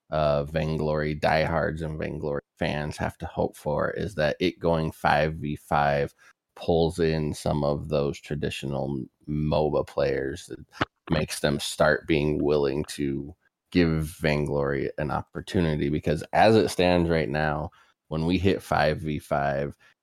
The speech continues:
there aren't necessarily enough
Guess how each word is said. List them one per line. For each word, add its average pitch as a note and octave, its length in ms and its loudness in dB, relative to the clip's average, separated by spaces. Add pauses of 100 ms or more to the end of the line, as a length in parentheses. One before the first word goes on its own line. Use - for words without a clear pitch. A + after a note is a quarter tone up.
(1400)
there G2 260 6
aren't G#2 200 4
necessarily F2+ 720 2
enough D#2 300 -4